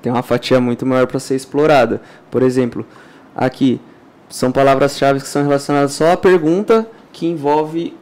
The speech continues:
a palavra que a gente colocou, no caso, marketing digital. Então, se você, é, presta algum curso, tem algum tipo de conteúdo, por exemplo, um,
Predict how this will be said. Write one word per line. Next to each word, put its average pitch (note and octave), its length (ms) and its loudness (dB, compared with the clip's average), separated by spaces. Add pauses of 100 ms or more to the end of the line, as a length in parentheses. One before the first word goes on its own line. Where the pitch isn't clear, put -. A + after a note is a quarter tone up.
a C3+ 80 -6
palavra C#3 320 -4
que C#3+ 80 -10
a C#3 40 -6
gente C#3 140 -10
colocou, C#3+ 380 -4
no C3 100 -4
caso, C3 260 -2
marketing B2+ 380 -4
digital. B2 280 -2
Então, A2+ 200 -10
se - 140 -20
você, C#3+ 420 -2 (320)
é, A2+ 320 -2 (100)
presta B2+ 280 -2
algum C3 200 -6
curso, C3+ 600 -4
tem B2+ 220 -6
algum B2 240 -6
tipo B2+ 320 -12
de A#2+ 440 -6 (480)
conteúdo, C3 880 -2 (160)
por B2 120 -2
exemplo, A#2+ 400 -6
um, A2+ 840 -6